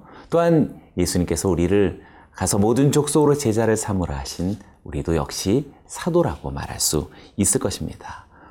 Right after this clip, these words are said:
우리도 이 정체성을 잊지 않기를 원합니다. 그러하기에, 어, 이, 어, 제자로서 사도인 아, 전도 여행을 떠난 이들이 지팡이와 십만 가졌다라는 사실을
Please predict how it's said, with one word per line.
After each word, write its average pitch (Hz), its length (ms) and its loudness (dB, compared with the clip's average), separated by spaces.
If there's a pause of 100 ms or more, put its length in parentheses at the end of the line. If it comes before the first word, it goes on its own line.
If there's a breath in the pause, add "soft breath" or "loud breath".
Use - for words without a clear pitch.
(120 loud breath)
우리도 131 320 4
이 107 120 4
정체성을 80 880 0 (280 loud breath)
잊지 92 340 -2
않기를 71 540 -4 (120)
원합니다. 80 640 -4 (600 loud breath)
그러하기에, 143 800 4 (240 loud breath)
어, 92 420 0
이, 107 500 4 (280)
어, 80 420 0
제자로서 95 560 0
사도인 90 640 0 (520 loud breath)
아, 78 440 0
전도 110 320 2
여행을 143 260 4
떠난 127 300 2
이들이 110 580 0 (140)
지팡이와 76 520 -4
십만 156 460 2
가졌다라는 73 680 -4
사실을 87 580 -4